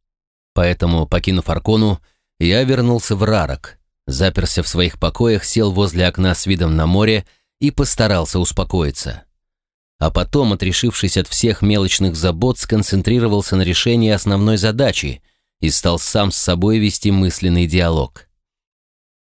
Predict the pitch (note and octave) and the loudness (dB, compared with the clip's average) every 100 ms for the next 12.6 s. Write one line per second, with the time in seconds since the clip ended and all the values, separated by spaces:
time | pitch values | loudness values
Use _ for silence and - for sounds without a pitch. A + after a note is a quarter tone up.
0 | _ _ _ _ - - - A2+ A#2 A#2+ | _ _ _ _ -12 -6 -2 0 2 2
1 | B2+ G2+ C#2 C2+ - _ _ _ _ _ | 2 2 0 -4 -8 _ _ _ _ _
2 | _ _ _ - D2+ - F2+ G2+ - F2 | _ _ _ -4 -2 0 0 0 0 0
3 | E2+ D#2 D#2+ F2 - F2+ C#2+ - _ _ | 0 0 -2 0 0 -2 -2 -8 _ _
4 | _ _ D#2+ F2 F2+ - G#2+ F#2 F#2+ - | _ _ 0 2 2 2 0 0 -2 -2
5 | A2 G#2 G2 F#2 F2 - A#2+ G2+ F2 - | 0 2 0 0 -4 -2 0 0 0 0
6 | G2+ - G2 G#2 - G#2+ G#2+ G#2 F#2+ F2+ | -2 0 0 0 -2 0 2 2 2 2
7 | E2 - F#2+ F2 D2+ - A#1 - - _ | 0 0 0 0 -4 -8 -10 -10 -20 _
8 | _ _ _ _ _ D#2 D#2+ - A#2+ C#3 | _ _ _ _ _ -2 0 0 0 0
9 | A#2+ G#2 - C3 B2 A#2 G#2 - - A2 | 0 -2 0 2 2 2 0 -2 0 0
10 | G2 F#2+ G2 F#2+ - - F#2 E2+ E2+ E2 | 0 -2 0 0 -2 -2 0 2 2 2
11 | A2 B2 C3+ C3 B2 G#2+ A2 G2+ - G#2 | 0 0 0 0 -2 0 0 0 0 0
12 | - G#2 F2+ - C2+ A#1+ | 2 2 0 -2 -4 -6